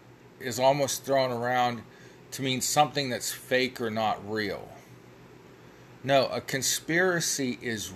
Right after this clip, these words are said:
real. A conspiracy theory, just like the Big Bang Theory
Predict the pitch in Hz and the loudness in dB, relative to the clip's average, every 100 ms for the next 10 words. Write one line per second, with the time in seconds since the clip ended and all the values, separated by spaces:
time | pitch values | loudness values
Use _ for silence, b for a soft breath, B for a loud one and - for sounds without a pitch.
0 | 92 117 127 117 82 67 - 110 - 113 | -6 -2 0 0 0 -4 -8 -8 -6 -4
1 | - - 156 151 139 - 107 - - - | -4 0 2 4 2 -4 -8 -10 -8 0
2 | 170 190 156 110 87 90 92 - B B | 4 4 4 0 -4 -8 -14 -18 B B
3 | B B B B - 135 - 143 127 120 | B B B B -2 0 2 4 4 0
4 | - - - 117 117 98 131 127 110 113 | -14 -20 -20 -8 -8 0 0 0 -2 2
5 | 120 123 127 123 - 127 123 120 123 123 | 4 4 0 -6 -4 0 2 2 2 0
6 | 120 | -2